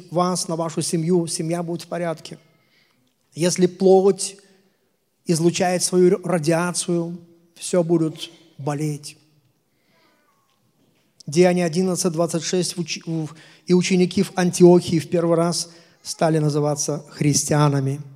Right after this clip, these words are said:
Христиане, последователи Христа. Я помню, один проповедник говорил, что буквально это означает христианами, это значит малень-, маленький Христос.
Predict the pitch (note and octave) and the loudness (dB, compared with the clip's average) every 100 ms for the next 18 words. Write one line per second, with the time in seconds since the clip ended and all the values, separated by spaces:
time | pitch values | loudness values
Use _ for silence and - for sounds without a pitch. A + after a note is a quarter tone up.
0 | - - _ _ _ _ _ _ _ _ | -20 -20 _ _ _ _ _ _ _ _
1 | _ _ _ - D3+ - D#3+ D#3 D3 C#3 | _ _ _ -6 -4 -2 -2 0 -2 -6
2 | - _ _ _ _ _ - D3 F#3 E3+ | -14 _ _ _ _ _ -8 -4 0 -2
3 | D#3+ E3 D3 D3 D3 - F#3+ F#3 G3 - | -2 -2 -4 -4 -6 -4 -4 -4 -6 -14
4 | _ _ _ _ _ _ _ _ _ - | _ _ _ _ _ _ _ _ _ -12
5 | D3 E3+ E3+ D#3+ D#3+ D3 D3 D#3 D#3 D#3 | -2 0 2 0 -4 -4 -6 -4 -2 -2
6 | D3 D#3 D#3 E3 - D3+ C#3+ D#3 - _ | -2 0 2 0 -2 -4 -6 -8 -18 _
7 | _ _ _ _ D#3 D#3 D#3+ F3+ G3 G3+ | _ _ _ _ -2 -2 -2 0 2 0
8 | G3 F#3 E3+ E3+ D3+ D#3+ D#3 E3 D3+ D3 | -2 -4 -6 -4 -4 -8 -6 -6 -6 -8
9 | D#3 D3+ F3 F3+ F#3+ F3+ E3+ D3+ D3+ E3 | -8 -4 -2 -2 -2 -2 -2 -4 -4 -6
10 | D#3+ E3 - - _ _ _ D3+ D#3+ F#3 | -6 -6 -8 -16 _ _ _ -4 2 4
11 | G#3 G3 G3 F#3+ - F3 F3 F#3 G3 F#3 | 4 4 2 2 -2 0 2 2 2 0
12 | F#3 - F3+ E3 F3+ E3 D#3 - D3+ C3 | 0 -2 -2 -2 -2 -2 -2 2 2 2
13 | - - - | -2 -6 -10